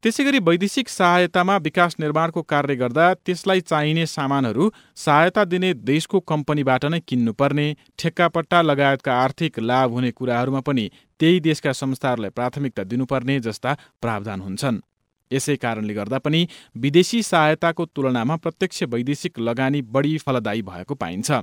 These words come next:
यति हुँदाहुँदै पनि वैदेशिक सहायताले खालि नकारात्मक प्रभाव मात्र पार्ने गरेको छ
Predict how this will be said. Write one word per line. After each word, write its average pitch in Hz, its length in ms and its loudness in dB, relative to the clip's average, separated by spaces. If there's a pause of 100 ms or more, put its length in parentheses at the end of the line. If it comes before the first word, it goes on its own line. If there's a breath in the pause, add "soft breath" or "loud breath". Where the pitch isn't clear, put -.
(200)
यति 247 220 2
हुँदाहुँदै 202 440 2
पनि 226 220 2
वैदेशिक 160 460 -2
सहायताले 165 600 2
खालि 214 300 -2
नकारात्मक 175 500 0
प्रभाव 151 320 0
मात्र 160 320 -2
पार्ने 127 380 0
गरेको 110 280 -4
छ 170 220 -2